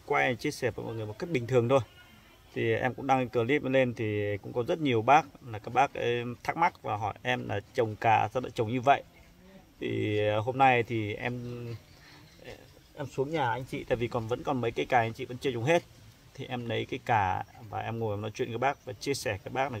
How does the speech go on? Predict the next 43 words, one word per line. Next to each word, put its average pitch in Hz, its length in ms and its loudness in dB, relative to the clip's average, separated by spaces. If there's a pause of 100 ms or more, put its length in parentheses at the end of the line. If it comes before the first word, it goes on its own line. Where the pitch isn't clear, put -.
(100)
cách 180 140 -4 (240)
trồng 110 180 0
cà 110 140 -2
phê 123 420 0
của 101 240 -4 (440)
đa 151 180 12
số 135 380 -2 (200)
khu 156 120 -6
vực 120 100 -8
em 127 180 -2
bây 127 100 2
giờ 113 360 2
và 101 240 -4 (100)
bản, 143 180 -4 (120)
chính 135 160 -6
là 165 80 -4
bản 117 160 -4
thân 123 140 -8
em 135 260 -2 (280)
là 104 280 -8 (360)
đa 139 120 0
số - 140 -8
nó 139 60 -6
sẽ 135 140 -6
trồng 117 220 0
như 123 60 -2
vậy. 127 200 2 (520)
Và 110 180 0
em 120 200 -2
nói 113 180 0
với 123 80 0
các 131 80 -14
bác 135 160 -2
lý 123 220 0
do 139 160 0
vì 113 140 -4
sao 113 280 2
mình 104 160 -4
lại - 120 -10
trồng 101 180 -4
như 107 80 -6
vậy 113 160 -2
nhé. 123 100 -4